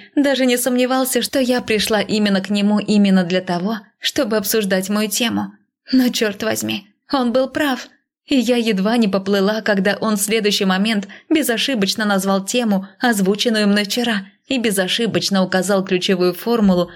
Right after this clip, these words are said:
с которой я планировала двигаться дальше. Вернее, даже начала, пока сидела у родителей Сандры последние два месяца и пыталась как-то систематизировать новые знания,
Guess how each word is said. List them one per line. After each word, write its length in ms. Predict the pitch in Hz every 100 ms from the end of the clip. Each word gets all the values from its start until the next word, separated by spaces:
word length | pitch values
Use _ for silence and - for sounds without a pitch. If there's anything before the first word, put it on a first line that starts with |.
| -
с 100 | -
которой 380 | 269 254 240 202
я 140 | 190
планировала 580 | 185 175 170 196 190 180
двигаться 420 | 165 165 170 185
дальше. 460 | 165 185 165 - - - _ _ _ _ _
Вернее, 560 | 294 277 247 233 269 262
даже 260 | 214 214 226
начала, 480 | 233 - 254 208 - _
пока 240 | 294 285 247
сидела 400 | 240 202 208 196
у 40 |
родителей 460 | 196 196 196 196 185
Сандры 520 | 190 226 202 185 190 -
последние 480 | 240 - 226 202 185
два 180 | 185 190
месяца 480 | 220 208 196 196
и 140 | - 190
пыталась 520 | 190 196 240 202 190
как-то 300 | 208 196 202
систематизировать 1080 | 196 202 202 196 185 196 196 226 202 190 202
новые 280 | 190 196
знания, 520 | 208 233 220 190 180